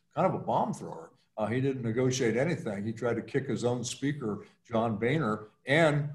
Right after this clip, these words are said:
Paul Ryan, uh, both out of, uh, out of, out of that spot. So he hasn't been willing to negotiate. Mitch McConnell hasn't been willing to negotiate. Finally,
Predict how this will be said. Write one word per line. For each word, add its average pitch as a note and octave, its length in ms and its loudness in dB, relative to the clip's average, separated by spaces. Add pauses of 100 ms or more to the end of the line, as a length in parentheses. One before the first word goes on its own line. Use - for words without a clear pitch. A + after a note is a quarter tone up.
(120)
Paul C#3 280 8
Ryan, D3+ 340 6 (260)
uh, A2 160 0
both B2+ 340 2
out A2 180 6
of, G#2 200 0
uh, G#2+ 240 0
out A2+ 140 0
of, A#2 140 -4
out A2+ 160 -2
of G2 100 -4
that G#2 180 -6
spot. C#3+ 540 2 (100)
So B2 200 2
he D#3 140 6
hasn't E3+ 380 4
been B2 180 -2
willing B2+ 320 2
to A#2 80 -8
negotiate. A2+ 800 0 (340)
Mitch F3 240 2
McConnell D#3 540 2
hasn't A#2 240 0
been G#2+ 160 -6
willing A2 300 -2
to G#2 80 -8
negotiate. G2+ 720 -4 (300)
Finally, E3 760 6